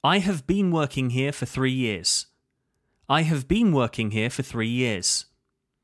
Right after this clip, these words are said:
Explanation. When talking about the duration of an activity, the correct preposition is for, not since. Since would be used if you were specifying a starting point, such as,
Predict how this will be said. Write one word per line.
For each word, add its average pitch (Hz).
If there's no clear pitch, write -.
Explanation. 151
When 151
talking 226
about 160
the 143
duration 147
of 120
an 117
activity, 117
the 131
correct 170
preposition 123
is 127
for, 135
not 123
since. -
Since -
would 131
be 120
used -
if 131
you 147
were 139
specifying 113
a 127
starting 135
point, -
such 143
as, 135